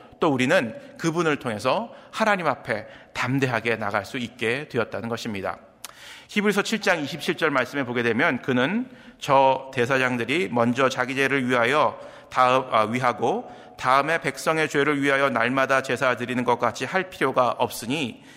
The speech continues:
이는 그가 단번에 자기를 드려 이루셨음이라. 이렇게 이야기하고 계십니다. 만약 예수님께서 우리를 위해서 십자가에서 제물이 되어주시지 않았다면,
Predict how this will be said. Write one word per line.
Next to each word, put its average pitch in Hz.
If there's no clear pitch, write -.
이는 131
그가 120
단번에 117
자기를 110
드려 131
이루셨음이라. 101
이렇게 165
이야기하고 104
계십니다. 104
만약 127
예수님께서 131
우리를 143
위해서 110
십자가에서 127
제물이 135
되어주시지 117
않았다면, 101